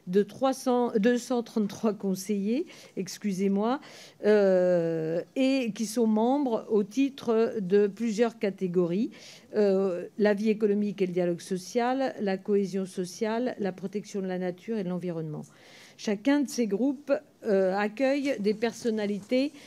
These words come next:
reconnues dans leur domaine et nommées en Conseil des ministres. Comme vous le savez, les moyens de saisine du cese sont multiples, soit par l'intermédiaire du gouvernement, soit par le président d'une des deux chambres, soit par lui-même.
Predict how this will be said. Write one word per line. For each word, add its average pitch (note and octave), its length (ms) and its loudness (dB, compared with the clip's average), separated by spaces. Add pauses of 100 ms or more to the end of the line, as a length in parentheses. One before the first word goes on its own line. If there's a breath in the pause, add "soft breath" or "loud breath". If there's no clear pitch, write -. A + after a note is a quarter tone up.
(220 loud breath)
reconnues A#3+ 540 2
dans A3 120 2
leur G3+ 160 0
domaine G#3+ 540 2
et G#3+ 120 2
nommées G#3 520 2
en F#3 200 -4
Conseil F#3+ 360 -4
des F3+ 120 -4
ministres. D#3+ 440 -6
Comme G#3 160 0
vous G3 120 -2
le F#3+ 60 -4
savez, G#3+ 480 0 (320 loud breath)
les F#3+ 100 2
moyens A#3 380 4
de B3 60 -8
saisine A#3+ 380 2
du A3 100 2
cese G#3+ 380 0
sont A3+ 160 -2
multiples, A3 640 -2 (240)
soit G3+ 520 -2
par G3 120 -2
l'intermédiaire F3+ 540 -2
du F3+ 80 -2
gouvernement, F#3+ 640 -2
soit G3+ 180 -8
par D#3 200 -8
le D#3+ 100 -2
président E3+ 580 -6 (520 loud breath)
d'une G3+ 220 4
des F#3 140 4
deux F#3 160 0
chambres, B3 540 -2
soit - 240 -4
par F#3+ 220 -4
lui-même. E3+ 460 -2